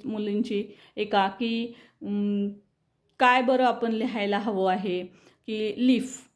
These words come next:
लीफ, मग मी पहिली वेलांटी आहे का दुसरी वेलांटी आहे, मी कसं ओळखू?" तर बरोबर आहे स्टुडंट, पहिली आहे का दुसरी आहे, कसं ओळखायचं?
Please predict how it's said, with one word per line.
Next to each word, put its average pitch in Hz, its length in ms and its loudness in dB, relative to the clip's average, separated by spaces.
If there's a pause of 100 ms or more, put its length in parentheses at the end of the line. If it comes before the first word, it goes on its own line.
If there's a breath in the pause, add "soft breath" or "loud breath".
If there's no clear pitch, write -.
(160)
लीफ, 233 320 -2 (220)
मग 202 100 -4
मी 220 240 2
पहिली 262 400 2
वेलांटी 262 380 4
आहे 285 180 0
का 269 120 -2
दुसरी 254 280 2
वेलांटी 226 400 0
आहे, 220 80 0
मी 247 120 2
कसं 285 300 2
ओळखू?" 175 440 0 (480 soft breath)
तर 247 60 0
बरोबर 294 380 2
आहे 220 100 4
स्टुडंट, 180 460 -2 (120)
पहिली 247 240 4
आहे 269 80 6
का 269 120 2
दुसरी 262 360 2
आहे, 208 100 2
कसं 254 260 2
ओळखायचं? 190 580 2